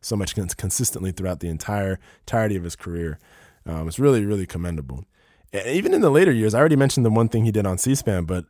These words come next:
in his later years, I mean, he talked about, he, he said George Bush was the greatest terrorist in the world. And this was right when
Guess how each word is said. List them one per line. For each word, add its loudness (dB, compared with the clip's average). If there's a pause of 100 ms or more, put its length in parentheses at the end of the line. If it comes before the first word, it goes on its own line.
in 2
his 2
later 6
years, 2
I 0
mean, 0
he 0
talked -2
about, 0
he, -2
he 0
said -2 (200)
George 0
Bush 0
was -4
the -4
greatest -2
terrorist -2
in -2
the 0
world. 2
And -4
this -4
was -4
right -4
when -4